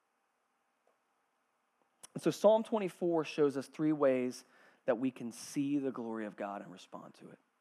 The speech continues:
The first one is in creation. The second one is in God's holiness.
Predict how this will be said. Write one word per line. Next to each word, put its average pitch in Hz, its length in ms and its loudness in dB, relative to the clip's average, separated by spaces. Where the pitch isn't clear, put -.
The - 60 -8
first 175 280 0
one 165 140 4
is 135 80 0
in 131 100 -2
creation. 135 560 -8
The 117 60 -8
second 151 360 4
one 139 200 -2
is 127 120 -6
in 117 160 -8
God's 120 320 0
holiness. 156 840 -8